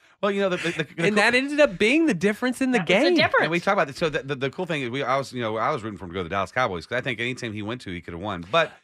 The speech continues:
Speaker 1: the Dallas Cowboys, maybe not, because
Speaker 2: Yeah, I don't think he would have won at the
Speaker 1: the, the
Speaker 2: Cowboys.
Speaker 1: coach, the coach at Tampa Bay even said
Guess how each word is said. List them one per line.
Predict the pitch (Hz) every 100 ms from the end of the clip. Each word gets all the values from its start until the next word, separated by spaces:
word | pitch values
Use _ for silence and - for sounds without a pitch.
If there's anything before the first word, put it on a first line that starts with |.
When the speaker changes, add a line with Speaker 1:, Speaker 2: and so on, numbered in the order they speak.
| _ -
Speaker 1:
the |
Dallas | 147 170
Cowboys, | - 156 131 104
maybe | 107 123 135
not, | 135 170 143 120 120
because | 131
Speaker 2:
Yeah, | 143
I | 180
don't | 190
think | - 160
he | 156
would | 135
have | 120
won | 113
at | 104
the | 95
Speaker 1:
the, |
the | 110
Speaker 2:
Cowboys. | 160 147 139
Speaker 1:
coach, | 180 214 -
the | -
coach | 135 180 208 143
at |
Tampa | 160 151
Bay | 143 139
even | 113
said | 127 104